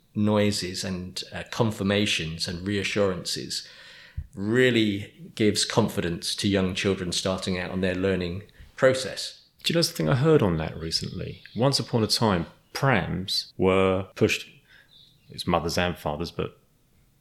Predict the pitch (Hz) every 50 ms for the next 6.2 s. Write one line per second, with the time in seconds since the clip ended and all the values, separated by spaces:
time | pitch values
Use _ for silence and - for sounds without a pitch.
0 | _ _ _ - 82 80 - - 92 90 98 95 - - 90 87 92 - 104 104
1 | 104 - - - 85 - - - 90 87 85 87 87 90 - - - 110 104 104
2 | 110 113 104 98 107 101 92 87 87 76 85 85 - - - - - 104 101 95
3 | 95 92 90 95 95 95 92 92 - - 110 98 92 - - - 101 98 101 127
4 | - - - - - - - - - - - 82 80 82 82 82 80 78 - -
5 | - 117 113 123 - - - - - - 71 - - - - - - - - 87
6 | - 107 -